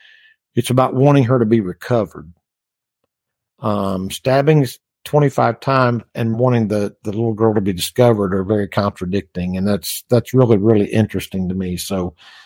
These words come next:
um, I might have to make some contact with people smarter than me to find out what that's about. But that would be my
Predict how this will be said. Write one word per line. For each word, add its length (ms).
um, 580
I 60
might 220
have 220
to 80
make 200
some 180
contact 600
with 120
people 300
smarter 420
than 140
me 120
to 80
find 300
out 140
what 120
that's 220
about. 320
But 120
that 180
would 160
be 160
my 480